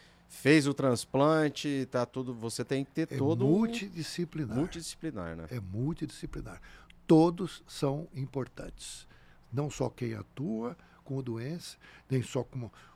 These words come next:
Speaker 2: uma pessoa na nossa área. É muito importante o aspecto da psicologia, a enfermagem, a
Speaker 1: Uhum.
Speaker 2: nutricionista.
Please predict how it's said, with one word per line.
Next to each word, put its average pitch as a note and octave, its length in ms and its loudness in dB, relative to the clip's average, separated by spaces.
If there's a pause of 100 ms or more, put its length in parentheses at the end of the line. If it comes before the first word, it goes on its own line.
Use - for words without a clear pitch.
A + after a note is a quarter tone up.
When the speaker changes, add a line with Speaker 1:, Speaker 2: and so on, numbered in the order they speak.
Speaker 2:
uma - 80 -16
pessoa B2 640 -8
na A2+ 120 -8
nossa A2+ 380 -6
área. B2+ 400 -4 (240)
É C#3+ 80 -4
muito G2+ 260 -8
importante - 520 -12
o - 40 -10
aspecto - 400 -20
da - 60 -20
psicologia, A2 1040 -10
a F2 140 -12
enfermagem, A2+ 960 -10 (260)
a G#2+ 60 -8
Speaker 1:
Uhum. A2 80 -4
Speaker 2:
nutricionista. G#2+ 1040 -4